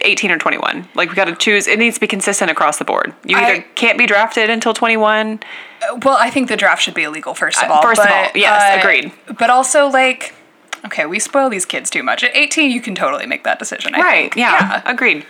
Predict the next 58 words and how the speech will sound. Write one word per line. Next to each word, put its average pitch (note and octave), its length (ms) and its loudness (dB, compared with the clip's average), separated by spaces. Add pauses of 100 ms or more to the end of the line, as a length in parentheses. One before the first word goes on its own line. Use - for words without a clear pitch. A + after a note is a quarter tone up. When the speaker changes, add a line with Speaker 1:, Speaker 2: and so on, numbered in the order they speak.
(120)
Speaker 1:
Yeah, F3+ 240 0 (440)
that C#4+ 120 -4
seems B3+ 180 -2
fair. D#3 240 0
I F#3 60 -2
mean, E3 240 -4 (760)
wh-, E3+ 420 -14
who F#3+ 100 -2
am F#3 100 -2
I F3 120 2
to - 120 -14
say? - 300 -4
I E3+ 160 -4
don't - 200 -4
know. - 180 -8
Speaker 2:
Right, G4+ 220 2
who - 240 -10
Speaker 1:
Also, - 180 2
Speaker 2:
cares? D#4 140 0
Speaker 1:
any D#4 160 0
eighteen-year-old E3 420 0
that C3 80 -2
wants - 200 -2
to C#3 60 -8
smoke - 260 -4
cigarettes B2 360 0
can D#3+ 140 -6
figure D3 240 0
Speaker 2:
They're C#4 40 0
Speaker 1:
out - 0 -
a B3+ 40 -2
way D#4 120 4
to D#4 60 4
Speaker 2:
gonna D4 120 2
Speaker 1:
smoke C4 100 2
Speaker 2:
figure C4 180 2
out B3 240 4
a - 40 0
way A3+ 200 2
to F#3+ 60 -8
Speaker 1:
cigarettes. - 20 -4
Speaker 2:
do B3 200 0
it. G#3 1000 -2
Speaker 1:
<laughs> - 40 -
Anyways, F3 1040 2
well, C#4 440 2
um, A#3+ 380 2
before F4+ 300 0
we C5+ 120 -2
start - 220 0
talking A3+ 180 0
about G#3 140 -2
this - 180 -4
flick, A3+ 360 -2
bitch, G3 220 0
let's A3+ 180 -2
sync C4+ 200 -2
up. E4+ 340 0